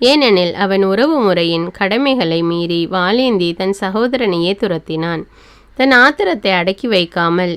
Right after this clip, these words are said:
என்றென்றும் கோபத்தை காட்டி வந்தான். ஆதலால் தேமான் மேல் நெருப்பை கொட்டுவேன். அது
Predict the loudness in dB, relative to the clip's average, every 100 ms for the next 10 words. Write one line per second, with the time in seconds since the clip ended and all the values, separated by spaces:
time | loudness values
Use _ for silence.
0 | -2 -2 0 0 0 -2 -4 -2 -2 0
1 | -2 -2 -4 -2 -4 -2 -4 -2 -4 -4
2 | -6 -8 _ -20 _ _ 2 4 4 4
3 | 2 0 0 2 4 4 4 2 2 0
4 | 0 0 0 -2 0 -4 -2 -4 -2 -2
5 | -4 -6 -6 -2